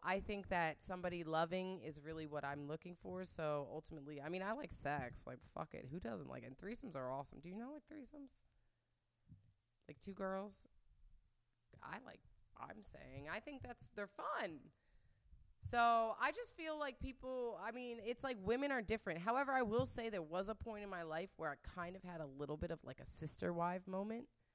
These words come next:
And I kinda loved it. I'm not gonna lie. I kinda really liked it because, like, when dude was pissing one of us off, we had each other no matter what.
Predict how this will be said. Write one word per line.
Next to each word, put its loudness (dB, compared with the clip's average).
And -12
I -10
kinda -4
loved -6
it. -18
I'm -10
not -4
gonna -10
lie. -6
I 0
kinda 4
really 2
liked 2
it -4
because, -4
like, -2
when 0
dude 8
was -2
pissing 4
one 2
of 0
us 2
off, 4
we -16
had -6
each -16
other -10
no -18
matter -16
what. -20